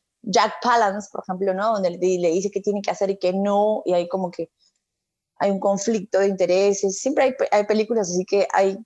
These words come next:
donde uno ve, ¿no? Cómo, este, negociar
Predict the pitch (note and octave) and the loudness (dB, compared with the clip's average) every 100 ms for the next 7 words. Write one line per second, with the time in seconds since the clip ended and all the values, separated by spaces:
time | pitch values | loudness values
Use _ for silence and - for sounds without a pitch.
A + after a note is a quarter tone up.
0 | _ - G3+ F#3 F3 F3 F3 E3+ E3+ _ | _ -2 0 2 2 2 0 -2 -8 _
1 | _ _ - G#3+ G3+ G#3 G#3 G3+ - _ | _ _ -2 2 4 4 2 -2 -16 _
2 | _ _ - G#3+ A3 - G#3+ G3+ G3+ G#3 | _ _ -2 0 0 0 2 4 2 0
3 | - G#3 F#3+ F#3 F#3+ - B3 G#3 - | -2 0 2 2 2 0 2 4 2